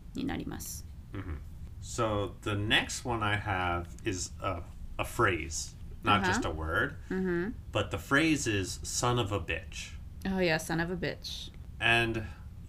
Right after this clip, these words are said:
Speaker 2: you use this when you're upset or when you're trying to insult someone. "Oh, he's a son of a bitch."
Speaker 1: いや、クソ野郎みたいな感じ。
Speaker 2: Yeah. Or if you hit your toe, you might be like, "Ah, son of a bitch,"
Speaker 1: Yeah.
Speaker 2: right?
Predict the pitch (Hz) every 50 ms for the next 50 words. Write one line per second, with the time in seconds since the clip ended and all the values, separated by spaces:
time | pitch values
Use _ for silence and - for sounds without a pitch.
0 | - 123 117 110 123 139 143 151 156 165 170 160 - - 131 127 127 120 - -
1 | 110 107 107 104 104 101 98 98 - - - - - - - 80 - - - -
2 | - - - - - - 120 123 123 120 113 110 104 104 104 104 101 98 95 92
3 | 92 90 - - - - - - - - - - 110 101 101 98 98 85 - 92
4 | - - - 90 85 82 - - - - - - - - - - 92 92 - -
5 | 120 120 107 92 90 - - - 101 92 90 87 85 85 82 - - 80 - -
6 | - - - - - 175 170 165 - - - - 202 196 190 190 185 190 185 175
7 | 165 160 151 156 156 151 - - 87 82 78 76 76 76 73 76 - 107 107 98
8 | - - - 104 - - 113 98 101 95 - - - 110 104 98 95 90 87 90
9 | 90 90 87 90 85 92 82 82 95 110 110 101 92 85 82 - - 113 101 92
10 | 87 90 87 76 80 78 - - - - - 110 95 90 87 82 85 90 87